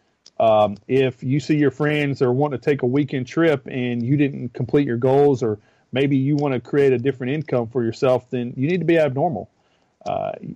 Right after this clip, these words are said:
you know, if you, all your friends, while they're not willing to get online and expose themselves and start creating a brand, you need to be abnormal and do those things. And I think that the more abnormal you're willing to become, the more uncomfortable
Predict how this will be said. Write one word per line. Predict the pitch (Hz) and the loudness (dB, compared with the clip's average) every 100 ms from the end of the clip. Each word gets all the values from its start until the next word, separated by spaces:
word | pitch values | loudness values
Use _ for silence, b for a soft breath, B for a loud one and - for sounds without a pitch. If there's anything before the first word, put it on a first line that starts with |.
| - | -10
you | - 127 | -2 0
know, | 123 | 2
if | 123 - | 0 2
you, | 156 156 - | 2 2 2
all | 135 156 | 2 4
your | 160 | 2
friends, | 139 165 165 139 | 0 -2 -2 -2
while | 139 131 | 0 2
they're | 147 | 0
not | 151 147 - | 0 -2 -2
willing | 139 156 139 | -2 -2 -2
to | |
get | 131 147 | 0 0
online | 139 135 139 147 143 | 0 0 0 0 0
and | 127 131 | -2 -2
expose | 123 - 156 147 | -4 0 2 2
themselves | 139 131 151 143 139 131 | 2 -2 0 2 2 0
and | |
start | 127 143 143 | -4 -4 -2
creating | 139 135 131 | -2 0 0
a | 123 | -2
brand, | 117 147 147 131 127 | -2 0 0 -2 -2
you | 143 | 0
need | 160 143 | 0 0
to | 135 | 0
be | 127 135 | 2 4
abnormal | 127 123 127 135 120 | 4 2 0 0 0
and | 113 | 0
do | 120 | 0
those | 120 104 | 0 -4
things. | - 110 95 95 - b b b b _ | -8 -10 -10 -14 -18 b b b b _
And | 120 123 123 | -2 0 0
I | 127 | 0
think | 131 151 139 | 0 -2 -2
that | 147 139 123 | 0 0 0
the | 131 | 2
more | 147 151 151 | 4 4 4
abnormal | 147 139 139 165 180 160 | 2 0 0 0 0 0
you're | 147 160 | 0 2
willing | 165 160 | 0 0
to | 165 | 0
become, | 185 - 123 117 147 - b b b b - | -2 -2 -4 -4 -8 -14 b b b b 0
the | |
more | 135 143 - | 2 2 2
uncomfortable | 135 - - 185 185 - 143 156 151 | -4 -6 -2 -2 0 -2 2 2 2